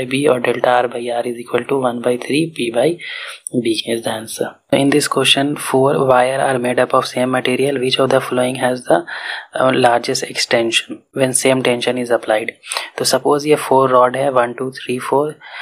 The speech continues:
सेम मटेरियल है, that's why सभी के लिए यंग मॉडुलस का वैल्यू सेम होगा, सेम टेंशन अप्लाई किया गया है, that is T। तो एक्सटेंशन मीन्स डेल्टा एल का वैल्यू आपको फाइंड आउट करना है। You know the formula for Young modulus, Y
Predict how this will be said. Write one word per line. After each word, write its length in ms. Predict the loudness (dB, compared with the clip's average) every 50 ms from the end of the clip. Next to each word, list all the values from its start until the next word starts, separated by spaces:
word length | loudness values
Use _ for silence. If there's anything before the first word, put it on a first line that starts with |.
| -14 -14 -16 -18 -20 -20 _ _ _ _ _ _ -2 0 0 2
सेम 300 | 2 2 2 2 2 2
मटेरियल 460 | 0 0 -2 -4 -2 -2 -2 -2 -2
है, 220 | -4 -4 -6 -6 -8 -12 _ _ -20 -20 -20 -20 -18 _ 0 2
that's 280 | 4 4 2 0 -2 -2
why 120 | -2 -2
सभी 260 | -2 -2 -2 -2 -2 -2
के 100 | -2 0
लिए 200 | 0 0 0 0
यंग 140 | 0 0 2
मॉडुलस 420 | 2 2 2 2 0 -2 -2 -2
का 80 | -2 -2
वैल्यू 280 | 0 0 0 0 0 -2
सेम 320 | -2 0 0 0 0 0
होगा, 220 | 0 0 0 0 0
सेम 300 | 0 0 0 0 0 0
टेंशन 360 | 0 -2 -2 -2 -2 -2 0 0
अप्लाई 340 | 0 0 2 0 0 0
किया 260 | -2 -4 -4 -4 -4 -4
गया 240 | -4 -4 -4 -4
है, 180 | -6 -6 -10 -12 -14 -14 -12 -10 -10 -10 -10 -12 _ _ 0
that 160 | 0 0 0
is 140 | -2 -4 -4 -2
T। 120 | -2 -2 -2 -4 -6 -12 _ _ -20 -18 -16 -16 -16 -14 _ 2
तो 80 | 4 4 6 4 2 -2 -4 _ -6 -4
एक्सटेंशन 520 | -4 -2 -2 -2 -2 -2 0 -2 -2 -2 0 0
मीन्स 320 | 0 -2 -4 -6 -8 -10 -12 -12 -8 -2
डेल्टा 360 | 2 2 2 2 0 0 -2 2 4 4
एल 140 | 4 4 4
का 100 | 2 2 4 4
वैल्यू 220 | 2 2 2 0 0
आपको 240 | 0 0 -2 -6 -4 0
फाइंड 220 | -2 -2 0 0
आउट 160 | -2 -2 -2 -2
करना 260 | -4 -4 -2 -4 -4
है। 300 | -6 -8 _ -6 -6 -6 -6 -4 -2 0 4
You 120 | 4 4 6 6
know 80 | 6 4
the 80 | 4 4 4
formula 340 | 2 0 0 0 0 0 2 2 2
for 100 | 2 2 2
Young 180 | 2 0 2 2 2
modulus, 420 | 2 2 2 2 2 2 0 -2 -4 0 2
Y 100 | 2 2